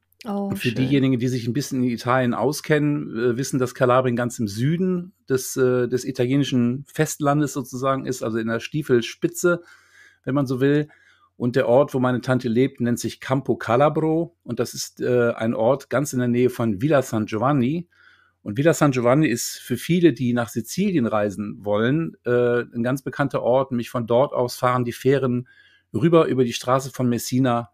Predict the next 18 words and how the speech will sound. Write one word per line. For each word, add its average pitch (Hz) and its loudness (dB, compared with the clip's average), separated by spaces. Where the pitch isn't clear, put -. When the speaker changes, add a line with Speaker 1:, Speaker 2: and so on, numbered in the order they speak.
Speaker 2:
nach 117 -4
Messina 110 -2
in 107 -2
Sizilien. 98 -4
Und 95 -16
von 117 -8
daher, 113 0
denke 113 0
ich 110 -4
mal, 107 0
wird 113 -2
das 104 -6
halt 104 -4
vielen, 110 0
äh, 104 0
bekannt 120 -4
vorkommen. 90 -8
Und - -8